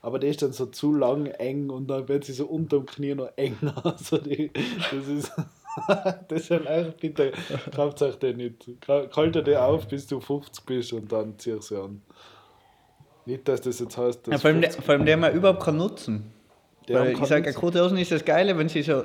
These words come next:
Speaker 2: so luftig ist, dass nachher, dass
Speaker 1: Ja,
Speaker 2: es
Speaker 1: fix.
Speaker 2: frisch ist.
Speaker 1: Boah, ich
Speaker 2: Aber
Speaker 1: freu
Speaker 2: wenn sie
Speaker 1: mich
Speaker 2: eng
Speaker 1: richtig
Speaker 2: ist, ja.
Speaker 1: wieder, weil ich hab auch richtig feine kurze Hosen.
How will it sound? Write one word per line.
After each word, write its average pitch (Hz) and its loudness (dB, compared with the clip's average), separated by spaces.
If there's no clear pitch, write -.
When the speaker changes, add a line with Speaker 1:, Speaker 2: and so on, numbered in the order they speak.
Speaker 2:
so - -6
luftig 156 0
ist, 160 -4
dass 143 -4
nachher, 135 -4
dass 127 -8
Speaker 1:
Ja, 131 -2
Speaker 2:
es 127 -2
Speaker 1:
fix. 127 -8
Speaker 2:
frisch 185 0
ist. 113 -4
Speaker 1:
Boah, - -8
ich 139 -6
Speaker 2:
Aber 120 -4
Speaker 1:
freu 127 0
Speaker 2:
wenn 156 2
sie 170 2
Speaker 1:
mich 139 2
Speaker 2:
eng 131 0
Speaker 1:
richtig 143 -4
Speaker 2:
ist, 113 -10
ja. 123 2
Speaker 1:
wieder, 120 2
weil 135 0
ich 147 4
hab 143 -2
auch 151 0
richtig 175 -2
feine 143 2
kurze 139 -2
Hosen. 120 -6